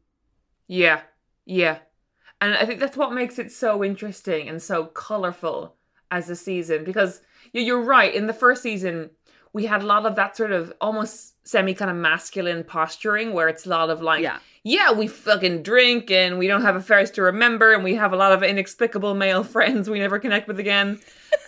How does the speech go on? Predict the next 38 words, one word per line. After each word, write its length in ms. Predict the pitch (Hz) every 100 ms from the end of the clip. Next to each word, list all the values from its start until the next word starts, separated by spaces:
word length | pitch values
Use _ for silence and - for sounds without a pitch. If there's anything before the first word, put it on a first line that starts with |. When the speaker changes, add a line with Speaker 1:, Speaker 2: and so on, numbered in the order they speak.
| -
Speaker 1:
And, 580 | 196 269 294 208 - -
<laughs> 60 | - _ _ _ _ - - - - -
but 200 | 285 220
this 260 | 311 480 466
is 180 | 294
like, 420 | 254 240 208 - -
I 160 | 233 285
think 160 | 330
as 120 | 311 240
well, 200 | 269 240
because 520 | 208 - 220 196 -
like 240 | 185 180 -
there's 200 | 196 185
a, 120 | -
and 100 | 185
a 40 |
great 380 | 175 190 185 - _ _ _ _
line 340 | 185 185 180
in 120 | 175 170
the 100 | 170
Atlantic 360 | 170 170 170
City 220 | - 202 165
episode, 380 | 156 180 156 160
which 140 | 151
is 80 | 160
such 220 | 185 175
an 60 | 170
iconic 360 | 160 175 160
episode, 540 | 165 165 175 160 104 - _ _ _ _
um, 420 | - 160 156 156 - _ _
where 280 | - 180 160
it's, 180 | 165 170
it's 220 | 165 165
Charlotte's 380 | - 185 165 165
thirty-sixth 500 | 220 175 170 165 -
birthday 520 | 190 190 180 160 156
and, 200 | 156 156
and 300 | 165 160 151